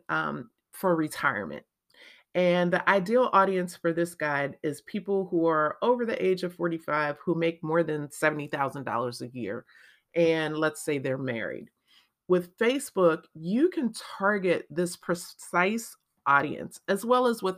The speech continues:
other platforms like Google. Um, and, you know, you can look at various forms of paid advertising.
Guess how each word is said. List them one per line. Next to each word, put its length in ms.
other 260
platforms 640
like 220
Google. 420
Um, 320
and, 460
you 140
know, 400
you 140
can 200
look 240
at 180
various 440
forms 380
of 200
paid 360
advertising. 800